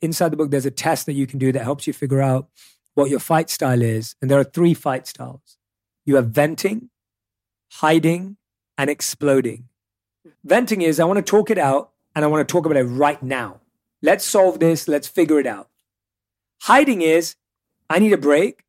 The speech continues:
I need to go somewhere by myself. I need to let myself emotionally regulate, and then I'll come back when I'm ready." And exploding is like,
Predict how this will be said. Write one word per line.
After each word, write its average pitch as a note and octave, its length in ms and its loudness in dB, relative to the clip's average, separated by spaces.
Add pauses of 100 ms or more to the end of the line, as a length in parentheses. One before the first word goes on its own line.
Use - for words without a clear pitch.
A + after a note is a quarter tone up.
(140)
I C#3 80 0
need F#3+ 120 4
to F3 60 4
go D3+ 260 4
somewhere E3 300 0
by C#3 140 0
myself. C3+ 680 -2 (1120)
I C3+ 100 -4
need D3+ 200 -4
to D3 160 4
let B2+ 180 0
myself B2 320 -2
emotionally B2+ 540 0
regulate, G#3+ 580 0
and D3+ 100 -6
then D#3 100 2
I'll D3 120 4
come C3 220 -4
back B2+ 240 0 (160)
when C3+ 120 -2
I'm B2 120 -2
ready." A2 300 -6 (640)
And E3+ 160 4
exploding B3 680 2
is D3+ 160 -4
like, D3+ 340 0